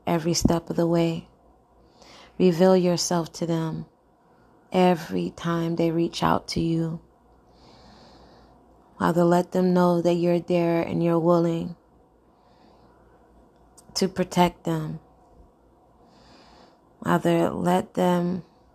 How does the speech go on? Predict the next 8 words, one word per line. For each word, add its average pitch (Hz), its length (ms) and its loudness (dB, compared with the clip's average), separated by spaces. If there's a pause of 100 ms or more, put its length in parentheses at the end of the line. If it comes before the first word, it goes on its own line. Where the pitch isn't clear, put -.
(340)
not 170 320 0
do 180 180 2
it 175 100 4
in 175 140 2
their 170 200 0
own 180 240 0
strength, 175 600 -8 (1400)
but 180 420 -2